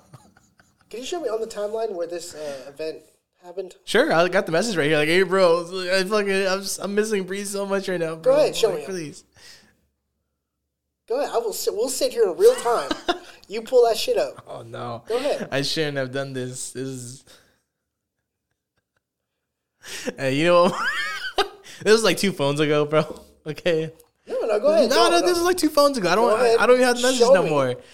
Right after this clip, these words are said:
Speaker 2: I don't have the message no more, Mark.
Speaker 1: So it sounds like it's not,
Speaker 2: <laughs>
Speaker 1: not canon. Like it was a movie. Like
Speaker 2: Yeah.
Speaker 1: it was Resurrection F.
Speaker 2: Sounds about right. Yeah, it sounds about right.
Speaker 1: Mm-hmm.
Speaker 2: Yeah, you <laughs>
Speaker 1: Actually, wait.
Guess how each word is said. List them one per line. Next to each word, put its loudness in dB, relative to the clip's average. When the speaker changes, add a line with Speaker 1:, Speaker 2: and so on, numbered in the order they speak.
Speaker 2:
I -4
don't -2
have -2
the -6
message -4
no -2
more, -6
Mark. -2
Speaker 1:
So 2
it -6
sounds -12
like -18
it's -6
not, -10
Speaker 2:
<laughs> -20
Speaker 1:
not -12
canon. -14
Like -20
it -14
was -12
a -14
movie. -20
Like -8
Speaker 2:
Yeah. -4
Speaker 1:
it -6
was -8
Resurrection -6
F. -12
Speaker 2:
Sounds -6
about -2
right. 0
Yeah, -2
it -4
sounds -4
about -8
right. -10
Speaker 1:
Mm-hmm. -16
Speaker 2:
Yeah, -12
you -6
<laughs> -14
Speaker 1:
Actually, -2
wait. -16